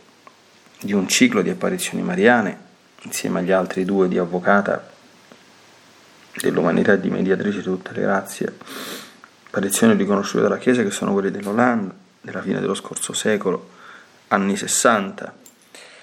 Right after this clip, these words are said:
Amsterdam, fine anni cinquanta, inizi degli anni sessanta. E dicendo che questo formerà il quinto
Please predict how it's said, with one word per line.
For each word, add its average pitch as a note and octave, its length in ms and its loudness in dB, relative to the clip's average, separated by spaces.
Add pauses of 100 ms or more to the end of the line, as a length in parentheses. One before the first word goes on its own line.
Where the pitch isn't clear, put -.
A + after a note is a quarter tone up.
(560)
Amsterdam, - 920 -2
fine G#2+ 280 -2
anni G#2 180 2
cinquanta, G#2 1160 0
inizi G#2 300 -10
degli G2 120 -6
anni G2 140 -4
sessanta. F#2+ 680 -6 (3000)
E F#2+ 600 0 (2500)
dicendo A#2 420 6
che A2+ 60 0
questo G#2+ 240 2
formerà G#2 320 6
il F#2+ 100 0
quinto - 560 0